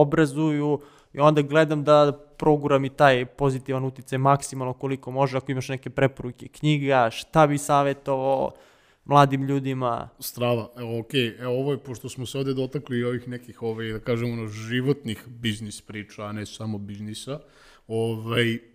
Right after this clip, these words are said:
Speaker 2: <clears throat> korona, jako zabavna š-, jako zabavno štivo za sad ovo post-korona, ovaj, ili vidjet ćemo da li još uvek traje, ovaj,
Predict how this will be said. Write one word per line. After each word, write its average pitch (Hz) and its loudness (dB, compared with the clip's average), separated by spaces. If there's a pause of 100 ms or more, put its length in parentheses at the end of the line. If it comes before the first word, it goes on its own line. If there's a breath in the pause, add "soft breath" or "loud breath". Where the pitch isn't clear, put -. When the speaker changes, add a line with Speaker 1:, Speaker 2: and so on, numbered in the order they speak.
(140)
Speaker 2:
<clears throat> 135 0
korona, 131 -2
jako 135 -4
zabavna 131 -6
š-, - -18
jako 127 -6
zabavno 127 -4
štivo 120 -4
za 104 -12
sad 117 -8
ovo 117 -6
post-korona, 113 -8
ovaj, 101 -18 (600)
ili 92 -6
vidjet 98 -8
ćemo 104 -10
da 101 -8
li 98 -10
još 98 -14
uvek 95 -14
traje, 101 -8 (420 soft breath)
ovaj, 107 -4